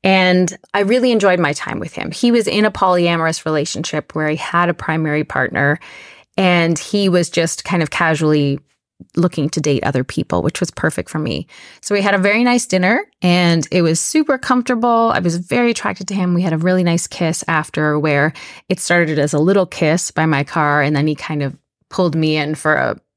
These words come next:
bigger kiss, and it was really nice. But then he was going on a trip, and when he came back from the trip, he was sick. And so it has now been, oh man,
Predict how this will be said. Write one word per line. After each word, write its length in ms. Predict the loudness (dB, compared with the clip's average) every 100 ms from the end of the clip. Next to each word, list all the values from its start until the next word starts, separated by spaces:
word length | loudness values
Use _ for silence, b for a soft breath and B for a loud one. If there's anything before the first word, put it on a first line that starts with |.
| _
bigger 260 | -2 0 0
kiss, 420 | 0 0 0 -2 -14 B B B -2
and 460 | 0 2 2 0 0
it 80 | 0
was 320 | 0 0 -8 -16 -20 _
really 240 | 0 2 2
nice. 380 | -4 -8 -12 -14 B B B B
But 140 | 0
then 220 | 2 2
he 180 | 2 2
was 200 | 2 0
going 280 | 0 0 2
on 120 | 2
a 80 | 0
trip, 520 | -2 0 2 0 -2 -6
and 160 | -4 -2
when 100 | -2
he 80 |
came 280 | -4 -4 -2
back 300 | 0 0 -2
from 220 | 0 2
the 60 | 2
trip, 400 | 0 -2 -2 -2
he 180 | -6 -8
was 160 | -6 -6
sick. 500 | -2 0 2 -2 -4
And 160 | -4
so 260 | 0 0 0 B B B B -2
it 160 | -2 0
has 280 | 0 0
now 340 | 0 2 4 2
been, 600 | 2 0 0 0 0 -4 B B -12
oh 100 | -6
man, 400 | -4 -4 -2 -4